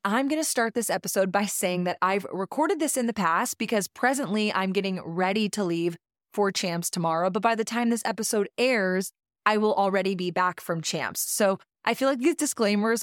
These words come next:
are really only relevant when I'm attending an in-person event. But nonetheless,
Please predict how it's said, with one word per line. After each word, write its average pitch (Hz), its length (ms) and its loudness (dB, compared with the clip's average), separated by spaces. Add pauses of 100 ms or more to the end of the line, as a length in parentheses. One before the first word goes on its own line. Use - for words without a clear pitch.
are 202 240 2
really 185 320 2
only 202 300 0
relevant 180 500 0
when 180 220 0
I'm 185 180 0
attending 180 400 -2
an 180 60 -6
in-person 170 440 -6
event. 262 380 2
But 208 200 2 (280)
nonetheless, 247 640 2